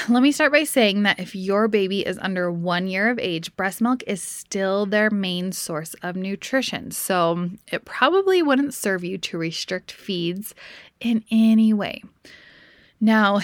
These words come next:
if your babe is over one year age, one year of age, you can do as you please. The world is your oyster, <laughs> and that's great because nursing manners usually apply more during this later phase anyway.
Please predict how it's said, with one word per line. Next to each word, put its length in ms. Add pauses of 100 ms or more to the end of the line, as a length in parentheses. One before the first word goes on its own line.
(100)
if 260
your 380
babe 500
is 220 (260)
over 500
one 300
year 220
age, 540 (140)
one 240
year 160
of 100
age, 400 (160)
you 340
can 180
do 180
as 120
you 80
please. 500 (160)
The 120
world 500
is 180
your 240
oyster, 720 (100)
<laughs> 120
and 440
that's 300
great 480 (480)
because 380
nursing 560
manners 420
usually 880
apply 440
more 260
during 340
this 180
later 260
phase 320
anyway. 400